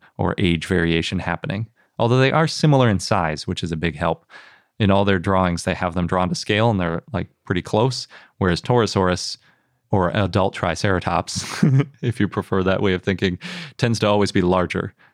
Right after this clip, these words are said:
So the case for being the same species is a little better, I think, for Triceratops. Denver Fowler was actually on the team that collected Navajo Ceratops way back in two thousand two, which is probably why he's half of the authors on this.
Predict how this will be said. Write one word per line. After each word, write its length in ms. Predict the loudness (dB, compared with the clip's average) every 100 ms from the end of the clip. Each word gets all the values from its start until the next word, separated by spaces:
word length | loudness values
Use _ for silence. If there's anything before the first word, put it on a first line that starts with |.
| _
So 140 | -2 0
the 80 | 0
case 360 | 0 0 0
for 500 | -2 0 2 2 -2 -6 _ _ _ _
being 220 | 0 2
the 80 | 0
same 480 | -2 0 2 2 0
species 640 | -2 -2 0 0 -2 -2
is 100 | -4
a 60 | -2
little 160 | -2
better, 280 | -2 -4 -4
I 60 | -4
think, 220 | -4 -6
for 100 | -4
Triceratops. 720 | -4 -4 -4 -4 -6 -8 -12 -18 _ _ _ _ _ _ _ _
Denver 300 | 0 2 2
Fowler 460 | 2 2 2 2 2
was 140 | 0
actually 380 | 0 0 0 -2 0
on 220 | 0 2
the 80 | 0
team 260 | 0 0
that 140 | 2 -2
collected 480 | -2 -4 -2 -2 0
Navajo 320 | 0 2 0
Ceratops 480 | 2 0 0 -2 0
way 120 | 2
back 220 | 2 0
in 60 | -2
two 100 | 0
thousand 280 | 2 0 0
two, 280 | 2 2 0 -10 -20 _
which 100 | -4
is 80 | -2
probably 360 | 0 0 2
why 380 | 2 2 2 -2 -6 _ _ _
he's 360 | _ -2 0 -4 -10
half 300 | -4 -2 -2
of 120 | -2
the 60 | 0
authors 420 | 0 0 0 0
on 140 | 0
this. 220 | 0 -2